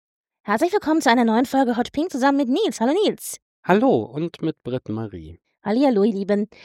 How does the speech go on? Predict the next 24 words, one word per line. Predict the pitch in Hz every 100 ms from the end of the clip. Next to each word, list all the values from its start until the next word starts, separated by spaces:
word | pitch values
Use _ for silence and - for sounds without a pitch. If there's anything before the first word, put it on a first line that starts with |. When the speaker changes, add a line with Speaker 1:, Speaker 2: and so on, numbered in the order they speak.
| - -
Speaker 1:
Ja, | 240 370 320 214
der | 226 220 220 226 - _ _ _ _
Dezember | 220 - 254 381
nähert | 381 370
sich | 311 349
auf | 285
jeden | 311 294
Fall, | 302
aber | 262 226
auch | 214
der | 233
erste | 196 - 208
Advent | 170 190 339 494 - - -
ist | 262
irgendwie | 294 330 302
schon | 294 294 262
um | 277
die | 262
Ecke. | - - 392 370
Also, | 240 226 254 269 - - -
oder | 226 226 220 220 202
wenn | 208 233
wir | 226
rauskommen, | 196 349 - - 392